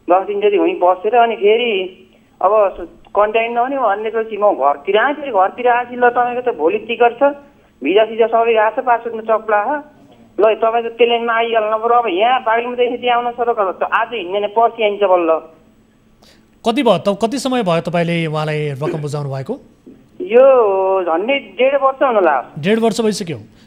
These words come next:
Speaker 2: कुन देश जान,
Speaker 1: हजुर।
Speaker 2: के जाने तयारीमा हुनुहुन्थ्यो तपाईँ?
Speaker 1: अनि अब यहाँ घरमा आइसकेसम्म भन सर, यहाँ म आज जस्तो आइ-, आइपुगेँ, भोलिपल्ट त तपाईँको त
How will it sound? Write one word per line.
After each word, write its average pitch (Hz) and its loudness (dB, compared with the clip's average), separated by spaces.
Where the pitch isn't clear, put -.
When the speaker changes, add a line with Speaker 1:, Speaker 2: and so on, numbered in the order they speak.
Speaker 2:
कुन 277 -2
देश 240 4
जान, 220 6
Speaker 1:
हजुर। 220 0
Speaker 2:
के 214 2
जाने 185 -2
तयारीमा 180 -2
हुनुहुन्थ्यो 117 -14
तपाईँ? 110 -18
Speaker 1:
अनि 269 0
अब 294 2
यहाँ 269 0
घरमा 226 0
आइसकेसम्म 277 0
भन 220 0
सर, 214 0
यहाँ 220 2
म 262 2
आज 233 2
जस्तो 240 -2
आइ-, 208 2
आइपुगेँ, 214 -2
भोलिपल्ट 233 0
त 247 -4
तपाईँको 247 0
त 240 0